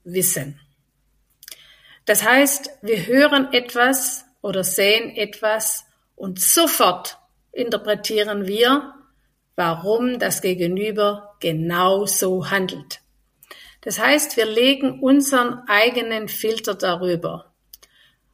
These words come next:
Und genau mit diesem Filter, also mit dem, was wir glauben,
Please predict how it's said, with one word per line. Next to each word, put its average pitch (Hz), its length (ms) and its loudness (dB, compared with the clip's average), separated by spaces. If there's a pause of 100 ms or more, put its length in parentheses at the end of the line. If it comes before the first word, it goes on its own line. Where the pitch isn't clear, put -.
(140)
Und 214 180 -10
genau 220 680 2
mit 220 240 -8
diesem 269 340 2
Filter, 269 920 -2
also 202 260 -4
mit 208 340 -8
dem, 262 360 4
was 196 260 -2
wir 269 220 -6
glauben, 202 960 0